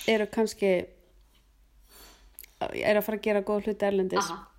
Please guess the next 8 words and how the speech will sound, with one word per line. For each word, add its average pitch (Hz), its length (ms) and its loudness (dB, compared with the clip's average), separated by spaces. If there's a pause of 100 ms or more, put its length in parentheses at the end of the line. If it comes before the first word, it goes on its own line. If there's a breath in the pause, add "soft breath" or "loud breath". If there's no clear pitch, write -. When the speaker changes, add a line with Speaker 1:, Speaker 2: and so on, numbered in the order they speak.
(680 loud breath)
Speaker 1:
Ég 262 320 6
held 277 320 4
að 214 300 4 (160)
Hlynur 233 380 0
Pálma 214 360 0
muni 196 220 0
fá 185 280 -2 (440)
tilnefningu. 190 540 0